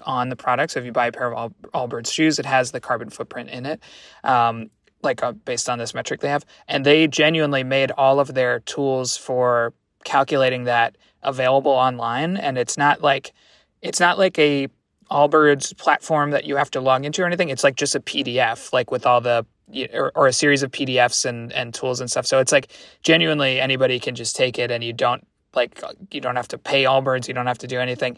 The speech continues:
And I, I think something like that, that's, like, collaborative in a genuine way, as opposed to, like, "Oh, we made this platform and we want other brands to use it, but, like, they have to pay us or something."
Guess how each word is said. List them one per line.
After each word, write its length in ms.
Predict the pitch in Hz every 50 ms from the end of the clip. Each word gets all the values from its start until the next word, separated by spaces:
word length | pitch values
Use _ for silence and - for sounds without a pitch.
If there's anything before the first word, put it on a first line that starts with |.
| - - - - -
And 160 | - 143 135
I, 140 | 131 131 - - -
I 140 | - 139 131
think 280 | - 160 143 - - -
something 360 | - - 160 151 143 160 151
like 200 | 147 135 127 -
that, 240 | - 147 143 135 -
that's, 240 | - 131 123 - -
like, 240 | 131 127 120 - - _ _ _ _ _ _ _ _ _
collaborative 600 | - - 135 135 135 135 139 143 135 135 131 127
in 100 | 127 123
a 80 | 120 117
genuine 480 | 117 143 139 156 160 160 165 165 160
way, 200 | 165 165 160 165
as 140 | 160 143 131
opposed 320 | 143 - - 139 135 - -
to, 80 | 139
like, 260 | 131 127 120 - - _
"Oh, 120 | - 156 151
we 120 | 143 143
made 180 | 147 156 156 143
this 100 | 147 -
platform 440 | - 147 139 - - 151 135 127
and 80 | 123 123
we 100 | 131 131
want 200 | 127 131 127 127
other 160 | 127 123 123
brands 280 | 120 127 123 123 120 -
to 60 | 131
use 200 | 123 123 120 120
it, 140 | 120 117 -
but, 160 | - 123 120
like, 200 | 123 120 120 -
they 120 | - 127
have 160 | 120 120 - -
to 80 | -
pay 180 | - - - 123
us 160 | 131 151 -
or 60 | 190
something." 220 | - - 147 -